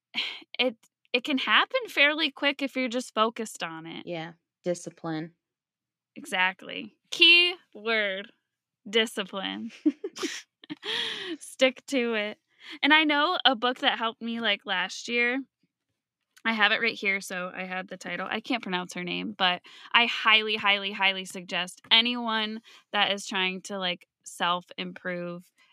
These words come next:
Speaker 1: and grow, they should read One hundred and one Essays That'll Change the Way You Think, because this book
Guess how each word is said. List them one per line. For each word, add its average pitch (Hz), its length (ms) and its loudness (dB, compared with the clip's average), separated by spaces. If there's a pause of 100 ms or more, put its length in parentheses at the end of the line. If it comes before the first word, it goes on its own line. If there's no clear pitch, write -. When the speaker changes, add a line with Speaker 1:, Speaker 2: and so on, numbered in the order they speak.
(160)
Speaker 1:
and 175 200 -8
grow, 175 280 -2
they 190 180 2
should 190 220 -8
read 180 340 -6 (380)
One 208 120 -6
hundred 196 280 -4
and 185 120 -4
one 180 220 -2
Essays 180 500 -4
That'll 175 220 -6
Change 175 460 -10
the 185 100 -10
Way 175 140 -6
You 170 140 -12
Think, - 520 -18 (100)
because 180 440 -6 (340)
this 196 360 0 (100)
book 180 380 0